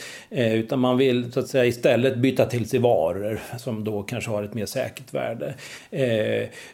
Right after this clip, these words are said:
så det är en grej, att man liksom, det blir liksom en, en, pengar blir som en het potatis som man försöker bli av med så fo-, så fort som möjligt. Och den här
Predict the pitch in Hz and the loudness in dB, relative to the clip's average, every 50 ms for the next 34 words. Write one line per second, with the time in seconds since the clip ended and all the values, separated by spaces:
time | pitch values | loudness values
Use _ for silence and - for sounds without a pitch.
0 | _ - - 147 139 151 165 160 127 127 120 107 107 110 113 117 117 117 123 123 | _ -6 -2 0 2 2 4 2 2 2 2 2 2 0 0 0 0 -2 -2 -2
1 | 110 113 - 131 120 120 123 120 - 127 123 131 123 127 135 131 123 127 123 123 | -4 -2 -2 0 2 2 2 2 2 2 4 4 4 4 4 4 4 4 2 2
2 | - 139 127 127 123 123 131 - - 139 135 - 202 180 170 156 170 180 - - | 2 2 4 4 4 2 2 2 2 2 2 2 0 -4 -6 -6 -8 -10 -4 0
3 | - 156 151 139 147 147 143 131 135 127 120 123 135 131 120 131 131 127 127 131 | 2 2 4 4 4 2 2 4 4 2 2 2 2 2 4 4 2 2 0 -2
4 | 127 127 151 156 147 - 110 90 117 113 107 107 101 113 110 - 120 110 120 139 | -2 0 0 0 0 0 -2 -2 -2 -2 0 0 2 2 2 2 0 2 4 4
5 | 156 147 120 110 104 - 127 107 - - - - - - 120 113 113 - 120 120 | 4 4 4 2 0 -2 -4 -6 -4 -6 -8 -6 -4 -2 -2 0 0 0 0 0
6 | 113 117 127 139 147 135 - - 127 120 156 139 120 147 175 170 170 160 - | 0 0 0 0 -2 -2 -2 -2 0 2 2 2 2 2 2 2 2 0 0